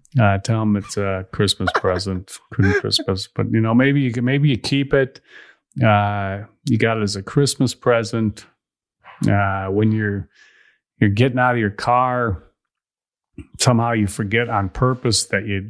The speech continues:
you, you left your golf bag, you know, uh, right behind you. Uh, and you, and you get back in the car and you run over your golf bag and you ruin it, and then you gotta go get a new one. You could do that too. That's another option,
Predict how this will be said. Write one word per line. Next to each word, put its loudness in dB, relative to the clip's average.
you, 0
you 0
left 0
your -8
golf 0
bag, -4
you -4
know, -4
uh, -8
right -2
behind 0
you. -4
Uh, 4
and -2
you, 0
and -2
you -2
get -2
back 0
in 0
the 0
car -2
and 0
you 0
run 0
over -2
your -6
golf 0
bag -4
and -2
you -4
ruin 0
it, -6
and -8
then -2
you -2
gotta -2
go -4
get -4
a -6
new -2
one. -4
You -2
could 2
do 4
that 2
too. 0
That's -2
another -2
option, -4